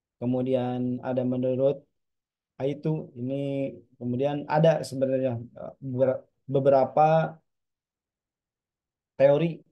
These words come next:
terkait dengan, eh, I O T. Tapi kita tarik garis lurus, intinya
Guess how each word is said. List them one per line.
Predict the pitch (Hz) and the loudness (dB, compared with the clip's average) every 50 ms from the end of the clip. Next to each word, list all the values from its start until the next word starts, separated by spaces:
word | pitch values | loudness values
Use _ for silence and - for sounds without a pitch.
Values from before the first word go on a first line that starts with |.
| _ _ _ _ _ _ - | _ _ _ _ _ _ -14
terkait | - - - 131 135 131 123 | -10 -4 -2 0 0 0 0
dengan, | 117 123 123 127 131 131 135 135 131 135 156 160 _ _ _ _ _ _ _ _ _ _ _ - | -4 -4 -4 -4 -4 -4 -2 -4 -4 -6 -8 -12 _ _ _ _ _ _ _ _ _ _ _ -8
eh, | 123 123 123 120 120 120 - - 131 | -4 -2 0 0 0 0 0 0 0
I | 131 131 131 | 0 0 0
O | 127 - | 0 -2
T. | 135 123 120 120 - _ - | -4 -6 -6 -8 -12 _ -10
Tapi | 117 - - 160 156 156 | -8 -6 -6 -6 -2 -2
kita | 147 135 135 127 120 120 - _ _ - | 0 2 2 2 2 0 -4 _ _ 2
tarik | 139 139 139 131 123 120 | 2 2 2 2 0 0
garis | 131 127 117 120 123 | 0 0 0 -2 -2
lurus, | 117 117 143 165 160 - | -2 0 0 -2 -2 -2
intinya | 143 135 120 117 117 120 131 151 | -4 -4 -4 -2 -2 -2 -2 -2